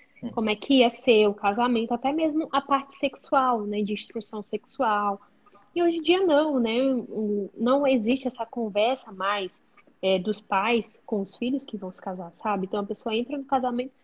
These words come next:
Speaker 2: totalmente desorientada, achando que o casamento é uma outra coisa, achando que vai viver um sonho, um conto de fadas ali, né? Ainda na, nas primeiras dificuldades, né, nos primeiros problemas ali, desiste, sabe? Pula fora do barco. Você
Speaker 1: É,
Speaker 2: tava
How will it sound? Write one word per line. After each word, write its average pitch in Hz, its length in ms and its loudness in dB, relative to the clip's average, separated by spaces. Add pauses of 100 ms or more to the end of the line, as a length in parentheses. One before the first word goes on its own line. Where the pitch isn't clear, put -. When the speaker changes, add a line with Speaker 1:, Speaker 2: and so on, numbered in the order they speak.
(320)
Speaker 2:
totalmente 294 460 0
desorientada, 220 800 2
achando 214 240 -8
que - 100 -18
o - 20 -20
casamento 214 540 -4
é 214 40 2
uma 214 180 -2
outra 214 300 -2
coisa, 240 580 4 (420)
achando 214 280 -2
que - 100 -8
vai 220 160 4
viver 214 220 4
um 269 120 0
sonho, 240 640 2
um 214 40 -6
conto 214 320 -2
de 247 120 -2 (100)
fadas 214 460 2
ali, 214 320 -2 (160)
né? 226 160 -10 (380)
Ainda 466 160 6
na, 415 260 2
nas 311 140 0
primeiras 277 400 2
dificuldades, 220 720 0
né, 220 80 0
nos 196 240 -6
primeiros 208 480 -2
problemas 226 540 -2
ali, 247 200 -2
desiste, 330 480 4
sabe? 269 380 0
Pula 339 320 -4
fora 294 260 0
do 285 100 4
barco. 262 340 6 (460)
Você 311 180 4
Speaker 1:
É, - 0 -
Speaker 2:
tava 311 160 10